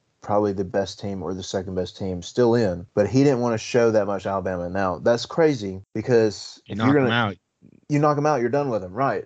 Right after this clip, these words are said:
Speaker 1: On the same token, I feel like what happened was Kirby thought, "Shit, Auburn got there with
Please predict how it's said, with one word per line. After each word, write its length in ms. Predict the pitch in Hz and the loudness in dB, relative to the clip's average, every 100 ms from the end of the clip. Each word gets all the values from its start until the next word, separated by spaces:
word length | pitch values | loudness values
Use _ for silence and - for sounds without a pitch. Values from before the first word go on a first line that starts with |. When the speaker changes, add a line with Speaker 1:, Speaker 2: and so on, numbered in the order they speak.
| _ | _
Speaker 1:
On 140 | 135 135 | -4 -2
the 100 | 127 | -2
same 300 | - 175 196 | -2 -2 -2
token, 400 | 156 139 135 110 | -2 0 -2 -2
I 240 | 123 170 | 0 0
feel 280 | 190 170 139 | 0 2 4
like 340 | 127 113 98 107 | 4 4 0 -2
what 160 | 98 | -4
happened 420 | 110 110 107 104 | 0 -2 -2 -6
was 240 | 98 95 - | -6 -6 -10
Kirby 460 | - 139 165 151 | -4 0 0 -2
thought, 500 | 110 110 104 98 - | -4 0 2 2 -2
"Shit, 260 | - - 98 | -8 -6 -2
Auburn 420 | 101 117 110 101 | 0 0 -2 -8
got 400 | 95 107 87 101 | -6 -4 -4 -6
there 220 | 104 101 | -6 -4
with 300 | 101 98 90 | -2 -4 -8